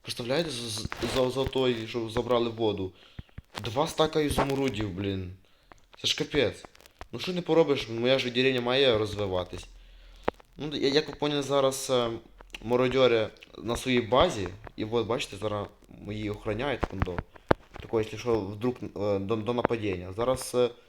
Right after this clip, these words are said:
мародьори на базі, то нас дають шанс ще підготуватись до бою.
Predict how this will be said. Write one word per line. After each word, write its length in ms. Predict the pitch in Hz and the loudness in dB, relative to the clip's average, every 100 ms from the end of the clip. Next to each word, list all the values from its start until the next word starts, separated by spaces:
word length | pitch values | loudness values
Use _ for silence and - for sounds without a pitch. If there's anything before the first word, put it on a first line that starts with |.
| - _ - - - _ - | -20 _ -16 -16 -20 _ -4
мародьори 400 | 120 123 131 131 | 0 2 2 2
на 100 | 123 | 0
базі, 420 | 113 175 185 110 | 2 2 0 -4
то 140 | - | -4
нас 200 | 110 127 | -2 -2
дають 340 | 110 120 131 117 | -2 0 0 -2
шанс 460 | 139 123 120 - - - - | 0 0 -2 -10 -18 -20 -6
ще 380 | - 123 117 107 | 0 2 2 -2
підготуватись 720 | - 117 110 110 110 127 131 117 | -6 -6 -4 0 4 4 4 -4
до 100 | 113 | -4
бою. 380 | 110 143 131 | 2 2 2